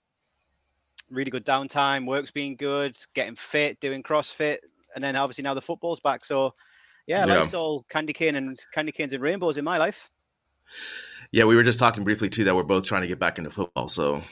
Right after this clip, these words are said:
Speaker 2: I'm,
Speaker 1: Mm.
Speaker 2: I'm really excited to try to take that as my active initiative for the rest of twenty twenty-two. I'm gonna get some new boots, uh,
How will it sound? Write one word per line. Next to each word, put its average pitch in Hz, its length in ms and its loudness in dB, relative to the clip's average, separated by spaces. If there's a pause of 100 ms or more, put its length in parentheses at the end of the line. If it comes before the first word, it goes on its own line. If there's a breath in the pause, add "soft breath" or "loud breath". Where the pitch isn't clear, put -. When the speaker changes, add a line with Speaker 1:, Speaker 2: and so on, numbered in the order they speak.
(100)
Speaker 2:
I'm, 82 240 -4
Speaker 1:
Mm. 85 60 -6
Speaker 2:
I'm 87 120 0
really 90 160 2
excited 85 360 0
to 92 100 -6
try 90 180 0
to 80 80 0
take - 300 -4
that 80 240 0
as 78 180 -4
my 80 560 -2 (760 loud breath)
active 113 440 2
initiative 98 760 0
for 90 480 2 (320)
the 92 100 0
rest 90 200 2
of 98 80 -4
twenty 87 260 -2
twenty-two. 82 460 -2
I'm 76 80 0
gonna 82 120 -4
get 87 160 -2
some 87 120 -4
new 95 100 0
boots, 98 540 2
uh, 80 380 0